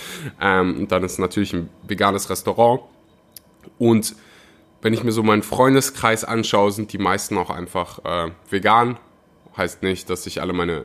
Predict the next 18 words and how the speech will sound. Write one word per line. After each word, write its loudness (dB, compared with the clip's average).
nicht -6
veganen 2
Freunde -2
gestrichen 0
habe. 4
Ah, 0
es -2
ist, -4
es -2
heißt 2
einfach, 2
dass 0
du, -4
deine 6
Freunde 4
sind 2
vermutlich 0
Menschen, 2